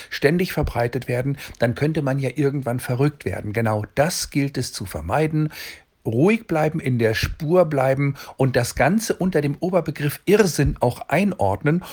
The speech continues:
ohne es verstehen zu wollen und eine Logik dahinter zu erkennen. Denn die Logik steht offenbar darin,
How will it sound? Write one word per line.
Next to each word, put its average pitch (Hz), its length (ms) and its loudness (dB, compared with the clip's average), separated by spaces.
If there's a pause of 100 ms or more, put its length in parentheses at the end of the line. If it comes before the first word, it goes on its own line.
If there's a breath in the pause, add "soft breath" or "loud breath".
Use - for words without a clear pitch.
(160 loud breath)
ohne 190 320 4
es - 140 -2
verstehen 135 580 0
zu 151 220 -6
wollen 147 260 2
und 139 100 -2
eine 135 180 0
Logik 151 440 -2
dahinter 104 360 0
zu - 140 -4
erkennen. 107 440 -2 (260 loud breath)
Denn 123 140 2
die 123 120 2
Logik 151 500 0
steht - 340 -4
offenbar 151 420 2
darin, 139 360 0